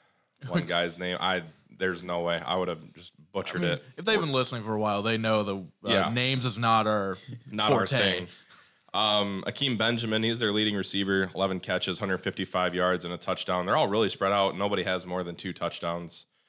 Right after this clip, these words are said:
Speaker 1: Okay.
Speaker 2: in the receivers core. Um, yeah, I think, again, a big chance for the defense to step up once again. I think a-, another big stride taken forward,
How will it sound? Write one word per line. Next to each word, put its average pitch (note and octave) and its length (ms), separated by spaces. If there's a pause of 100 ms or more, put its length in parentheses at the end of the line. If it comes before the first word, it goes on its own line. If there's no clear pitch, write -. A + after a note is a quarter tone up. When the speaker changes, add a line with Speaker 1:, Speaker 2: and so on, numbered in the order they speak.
(280)
Speaker 1:
Okay. F#2+ 100
Speaker 2:
in G2+ 60
the G2 100
receivers F2+ 560
core. F2+ 580 (1040)
Um, F#2 460 (240)
yeah, G2 320
I F2+ 100
think, G2+ 300
again, F#2+ 420 (280)
a F2 100 (360)
big G2 340
chance F#2 300
for F#2+ 120
the F2+ 80
defense E2+ 480
to F2+ 80
step F2 340
up F2 380
once F2+ 380
again. F2 380
I E2 80
think F2+ 300 (640)
a-, F3 60 (720)
another A#2 240
big A2+ 300
stride A2+ 320
taken G#2+ 260
forward, A2 480